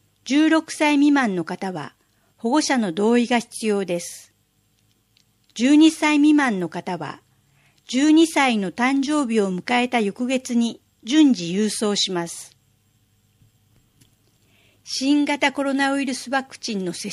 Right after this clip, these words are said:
種の受け方、予約方法、接種券等、一般的なお問い合わせは次まで。本庄市新型コロナワクチン電話相談窓口、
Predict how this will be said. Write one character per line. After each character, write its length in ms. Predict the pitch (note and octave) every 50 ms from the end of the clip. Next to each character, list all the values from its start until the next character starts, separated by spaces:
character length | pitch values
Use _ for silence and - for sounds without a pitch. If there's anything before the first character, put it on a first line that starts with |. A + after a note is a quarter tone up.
| - - -
種 120 | C4 C4+
の 100 | B3+ C4
受 220 | B3+ A#3 - C4 A#3
け 20 |
方、 420 | - A3+ A3+ - G#3+ G3+ F#3+ - - _ _ _ _ _ _ _
予 140 | - G#3+ A3+
約 320 | A#3 B3+ C4+ C4 D4+ C4+
方 240 | A3+ C#4+ C#4 C4+ C4
法、 420 | - - G#3+ F3 E3 D3+ - D#4+ - _ _ _ _ _ _ _ -
接 160 | - - A3
種 260 | - - - - -
券 260 | - C#4+ C#4 B3+ A#3+
等、 440 | B3 _ - B3+ A#3 G3+ E3+ - - _ _ _ _ _ _ _ _ _ _
一 140 | - - - _
般 180 | - C#4 C#4 B3+
的 220 | - C#4 C4 -
な 160 | C#4 C4+ C4 C4
お 80 | C4
問 260 | C4 - C4 C4 B3+
い 60 | B3 B3+
合 60 | B3
わ 60 | A#3+
せ 160 | A#3 - A#3 G#3+
は 240 | G#3 G#3 G3 - - -
次 260 | - B3 G#3 A#3 A#3
ま 140 | G#3 F#3 D#3+
で。 200 | - - - - _ _ _ _ _ _ _ _ _ _ _ _ _ _ _ _ _ _ _ _ _ _ _ _ _ _ _ _ _ _ _ _
本 300 | - C4+ D4 C#4+ C#4 B3+
庄 240 | D4 C#4+ C#4 C4+
市 360 | B3+ - - - F3 E3+ F#3+ -
新 400 | - - - - B3 C#4 C#4+ C#4+
型 240 | C#4 C#4 C4+ C#4 C4+
コ 100 | C4+ C#4+
ロ 100 | C4 C4+
ナ 140 | C4 C4 C4
ワ 140 | B3+ C4 B3+
ク 100 | - -
チ 160 | - - F3+
ン 120 | F3+ E3+
電 260 | D#3+ G3+ A#3 C4+ C4+ C4+
話 100 | C#4 B3+
相 260 | - C4 B3+ B3+ B3
談 220 | C4+ B3+ B3 A#3+
窓 240 | A#3+ A#3+ A3+ A#3 G#3+
口、 420 | E3+ E3+ D#3 - - C#3+ C#3 -